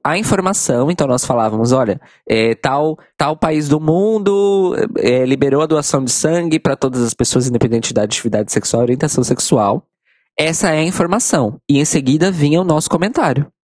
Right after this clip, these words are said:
E eu acho que isso é uma coisa que é subvalorizada na nossa comunidade.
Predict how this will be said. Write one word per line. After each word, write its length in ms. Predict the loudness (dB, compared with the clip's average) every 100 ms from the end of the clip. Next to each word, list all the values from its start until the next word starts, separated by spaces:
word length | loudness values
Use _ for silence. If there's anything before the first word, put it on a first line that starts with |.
| _ _ _ _ _
E 100 | 2
eu 100 | 2
acho 200 | 2 0
que 200 | 0 0 2
isso 320 | 2 2 2
é 40 | 0
uma 180 | 0
coisa 360 | 0 0 0 0
que 120 | 0
é 20 |
subvalorizada 1400 | 0 0 0 0 0 0 0 0 0 2 2 2 2 0 0
na 160 | 0
nossa 260 | 2 0 0
comunidade. 720 | -2 0 0 2 0 0 -4